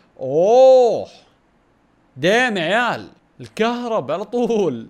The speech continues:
طيب، هذا يا اخي البكاكس. طيب، طيب، يكفي، يكفي الاكس اللي فوق بس. والله الاكسات، والله حساب ما شاء الله، والله مرة اشياء كثيرة.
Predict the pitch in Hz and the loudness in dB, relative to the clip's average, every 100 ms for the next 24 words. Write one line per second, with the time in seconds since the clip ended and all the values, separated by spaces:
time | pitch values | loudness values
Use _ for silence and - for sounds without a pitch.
0 | _ 110 107 131 143 127 131 123 113 113 | _ -18 -14 -14 -14 -8 -6 -6 -6 -10
1 | 117 107 104 120 110 101 - - - - | -12 -16 -16 -14 -14 -14 -20 -20 -20 -20
2 | - _ _ _ _ - 95 107 117 143 | -20 _ _ _ _ -18 -14 -12 -10 -8
3 | 147 151 143 - 95 - _ _ - 165 | -8 -8 -10 -14 -16 -18 _ _ -16 -16
4 | - 156 165 135 135 127 - 117 110 123 | -12 -10 -10 -8 -8 -8 -10 -12 -10 -12
5 | 104 139 - - 113 120 123 123 - 151 | -12 -14 -14 -14 -10 -10 -12 -14 -14 -16
6 | - - _ - 131 139 - 151 123 127 | -18 -20 _ -18 -14 -14 -12 -10 -10 -12
7 | 127 131 127 135 120 123 165 156 135 143 | -14 -14 -10 -8 -8 -8 -8 -8 -8 -8
8 | 147 123 123 127 127 127 - _ _ _ | -10 -12 -12 -8 -6 -8 -12 _ _ _
9 | 123 - 151 120 - 113 98 | -16 -8 -6 -6 -10 -12 -12